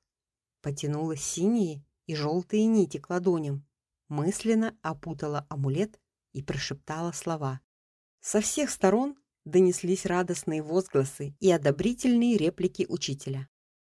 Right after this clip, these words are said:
Я открыла глаза и убрала правую руку.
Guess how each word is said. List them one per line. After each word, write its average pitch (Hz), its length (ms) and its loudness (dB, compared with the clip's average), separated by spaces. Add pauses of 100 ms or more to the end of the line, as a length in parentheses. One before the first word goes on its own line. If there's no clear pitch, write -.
(220)
Я 175 360 0
открыла 156 460 0
глаза 143 480 0 (140)
и 175 120 2
убрала 151 480 2
правую 160 520 0
руку. 143 380 -6